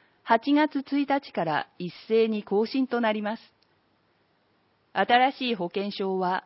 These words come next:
七月三十一日までに各世帯に郵送します。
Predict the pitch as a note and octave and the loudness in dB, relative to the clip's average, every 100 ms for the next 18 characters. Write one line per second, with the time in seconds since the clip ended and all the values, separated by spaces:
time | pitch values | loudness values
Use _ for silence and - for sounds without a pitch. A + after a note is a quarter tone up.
0 | _ - - A3+ A#3+ A#3+ - B3 B3+ G3 | _ -18 -8 -2 -2 -2 -2 0 0 -2
1 | F3+ D#3+ D3+ G#3 A#3 A#3+ A#3 G3+ E3 D#3 | -2 -2 -4 -4 -6 -4 -4 -4 -4 -4
2 | D3 - _ - C#4 - G#3 A3+ A3 F#3 | -6 -8 _ -2 -2 -2 -6 -6 -4 -4
3 | D#3 C#3 D3 G#3 A3 G#3+ G#3+ - F#3+ G3 | -4 -4 -4 -6 -4 -4 -4 -6 -8 -10